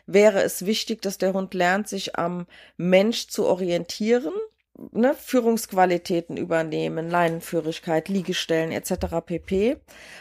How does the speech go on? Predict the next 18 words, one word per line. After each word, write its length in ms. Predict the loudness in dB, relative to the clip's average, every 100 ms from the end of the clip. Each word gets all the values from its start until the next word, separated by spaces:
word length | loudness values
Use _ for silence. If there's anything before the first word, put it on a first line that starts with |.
| 4
Haben 160 | 8
uns 160 | 8 6
aber 340 | 6 6 4
eben 360 | 4 4 4 2
dazu 340 | 2 2 -2
entschlossen, 1040 | -2 0 0 0 4 4 4 0 -2 -4 -8 _ -20 -20 -20 _
ähm, 340 | 8 8 8 8
dass 280 | 8 8 4
wir 120 | 6
das 300 | 6 4 4
dann 400 | 4 4 2 4
bei 140 | 6
dem 160 | 6 4
allgemeinen 560 | 4 4 4 2 0 -2
Thema 380 | -2 0 2
Angst 320 | 2 0 -4 -2
nochmal 360 | -4 0 0
aufgreifen, 1000 | 2 0 0 -10 -2 2 2 -2 -6 -8